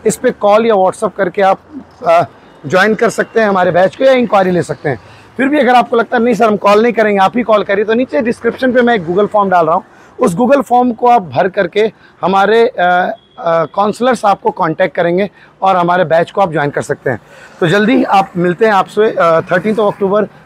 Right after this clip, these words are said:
that will be an orientation session, जहाँ पे हम इन batch के details के बारे में, बच्चों को तैयारी कैसे कराते हैं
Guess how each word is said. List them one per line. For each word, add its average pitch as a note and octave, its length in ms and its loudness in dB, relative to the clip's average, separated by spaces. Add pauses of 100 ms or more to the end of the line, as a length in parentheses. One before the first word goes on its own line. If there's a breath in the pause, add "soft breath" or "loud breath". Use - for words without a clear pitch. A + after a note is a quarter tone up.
(100)
that F#3 140 0
will F3+ 140 0
be G3 120 2
an G3+ 60 0
orientation E3+ 640 -2
session, G#3+ 280 -2
जहाँ E3+ 220 -2
पे F3+ 120 -4
हम F#3+ 140 0 (260 loud breath)
इन A3+ 140 2
batch G3+ 260 0
के G#3+ 120 -4
details G3 400 -2
के - 120 -8
बारे G#3 220 0
में, A3 160 -2
बच्चों F#3+ 260 -2
को A3 120 -4
तैयारी G#3+ 380 2
कैसे F4 260 -4
कराते G3+ 340 -4
हैं G#3 140 -4